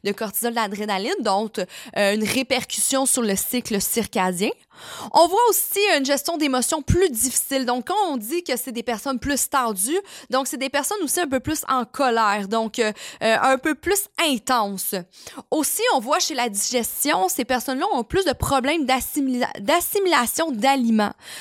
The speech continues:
Euh, donc, encore une fois, c'est relié au stress. Ces personnes-là aussi ont beaucoup de difficultés à prendre la masse musculaire. Donc, par exemple, euh, si vous êtes une femme, euh, qui fait beaucoup de, de régimes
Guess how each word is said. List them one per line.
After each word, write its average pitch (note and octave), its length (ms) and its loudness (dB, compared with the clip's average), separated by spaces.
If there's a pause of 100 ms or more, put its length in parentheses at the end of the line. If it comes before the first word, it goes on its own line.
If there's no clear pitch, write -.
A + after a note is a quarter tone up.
(120)
Euh, G#3+ 200 6
donc, A#3 280 0
encore B3+ 300 0
une B3 80 0
fois, D#4 200 -2
c'est A#3+ 220 -4
relié A3 460 0
au A#3 180 2
stress. - 640 0 (540)
Ces - 160 0
personnes-là D#4 480 4
aussi F#4 240 2
ont D4 100 4
beaucoup E4 500 0
de C4 120 0
difficultés A#3+ 840 -6
à G3 100 -2
prendre C4 260 -4
la F#3 120 2
masse A#3 280 -2
musculaire. G#3 640 0
Donc, F#3+ 240 -2
par G3 200 -2
exemple, A#3 480 2
euh, F#3+ 120 4
si A3 140 -4
vous G3+ 120 -2
êtes G#3 140 -2
une G#3+ 140 -2
femme, C4 480 2 (280)
euh, G#3 180 0
qui G3+ 240 -12
fait G#3+ 180 -2
beaucoup C4 320 -2
de, A3+ 380 4
de F#3+ 120 -2
régimes A3 540 0